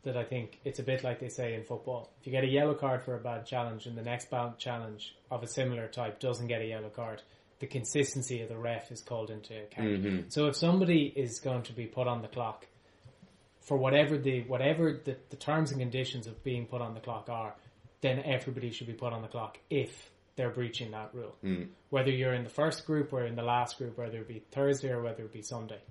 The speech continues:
Speaker 1: that's fair enough. Consistency throughout. The bit that I have is, this is a guy who has gone on and he's played very well in some of the majors, and we'll have a bigger debate about this in a few weeks when you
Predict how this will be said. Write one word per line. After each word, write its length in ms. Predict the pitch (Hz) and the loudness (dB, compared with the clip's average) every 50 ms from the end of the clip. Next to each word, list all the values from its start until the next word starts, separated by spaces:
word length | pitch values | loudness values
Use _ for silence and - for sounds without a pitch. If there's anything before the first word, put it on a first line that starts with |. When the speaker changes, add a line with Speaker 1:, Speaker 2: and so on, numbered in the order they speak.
| - - | -6 -4
Speaker 1:
that's 180 | 131 123 120 - | -2 -2 -2 -2
fair 240 | - 131 117 113 | -4 -4 -2 -4
enough. 260 | 110 110 110 107 - - | -4 -6 -10 -12 -10 -8
Consistency 760 | 131 127 127 - 143 139 131 - - 123 110 - 117 110 107 - | -6 -6 0 2 2 2 2 0 -4 -8 -10 -10 -12 -14 -14 -14
throughout. 360 | - 117 113 104 95 90 - - - - - - - - - - - - - _ _ _ _ - | -12 -10 -10 -10 -10 -12 -14 -20 -20 -20 -20 -20 -20 -20 -20 -20 -20 -20 -20 _ _ _ _ -6
The 80 | 120 | -4
bit 300 | 120 - 170 175 139 - | 0 4 6 6 6 6
that 100 | 214 185 | 6 6
I 140 | 165 156 139 | 6 6 6
have 300 | 123 131 131 123 113 117 | 6 4 4 2 2 0
is, 320 | 113 110 110 110 - - - - | -4 -6 -6 -8 -12 -12 -6 -2
this 180 | 160 160 160 170 | -2 -2 0 0
is 80 | 160 | 0
a 80 | 147 135 | 0 0
guy 320 | 123 131 123 123 123 120 117 107 | 2 0 0 2 0 -2 -2 -4
who 360 | 113 120 120 113 110 110 104 104 - _ _ - - - _ _ _ _ _ _ - | -6 -8 -8 -8 -8 -10 -10 -12 -16 _ _ -20 -20 -20 _ _ _ _ _ _ -8
has 140 | 123 120 | -6 0
gone 260 | - 139 135 139 131 127 | 2 4 6 6 6 4
on 320 | 123 120 113 110 110 110 - _ _ _ _ - | 2 0 0 -2 -6 -10 -14 _ _ _ _ -8
and 100 | 123 117 | -6 -6
he's 140 | 117 113 - | -6 -8 -6
played 260 | - 123 117 107 104 | -4 -4 -4 -2 0
very 220 | 127 135 147 147 | 2 2 4 4
well 420 | 143 135 127 123 123 123 123 123 120 - - - | 6 6 6 4 4 2 0 -2 -4 -8 -14 -14
in 120 | 123 110 | -12 -10
some 200 | - - 117 113 | -8 -6 -6 -4
of 40 | 113 | -4
the 60 | 110 | -4
majors, 560 | 113 117 117 117 113 123 127 127 123 - - - _ _ _ _ _ - | -4 -4 -2 -4 -4 -4 -4 -6 -6 -8 -12 -20 _ _ _ _ _ -10
and 80 | 120 | -8
we'll 100 | 113 107 107 | -8 -6 -6
have 140 | 117 107 | -6 -6
a 40 | 110 | -6
bigger 280 | 107 123 120 120 123 120 | -6 -6 -4 -4 -4 -4
debate 420 | 117 120 110 - 120 120 113 - | -6 -8 -8 -8 -6 -6 -6 -8
about 260 | 110 117 110 107 - | -8 -10 -10 -10 -8
this 340 | - 117 107 - - - - - - | -8 -10 -8 -10 -10 -12 -14 -14 -12
in 120 | 123 113 110 | -10 -10 -10
a 40 | |
few 220 | - - 120 113 113 | -8 -8 -6 -4 -4
weeks 240 | 117 113 110 - 123 | -4 -6 -6 -8 -8
when 240 | 117 110 107 104 104 - - - | -8 -8 -10 -10 -12 -16 -16 -12
you 240 | 120 117 110 110 | -10 -10 -8 -10